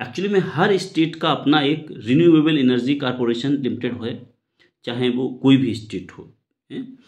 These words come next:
तो ऐसे ही आरआरईसीएल जो है वो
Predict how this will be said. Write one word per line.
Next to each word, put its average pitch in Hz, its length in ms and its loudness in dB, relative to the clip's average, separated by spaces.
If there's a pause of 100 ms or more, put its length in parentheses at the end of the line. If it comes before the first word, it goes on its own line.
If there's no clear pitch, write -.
(280)
तो 147 240 -8
ऐसे 147 340 4
ही 151 380 4
आरआरईसीएल 156 960 0
जो 110 160 -6
है 113 260 -4
वो 117 340 0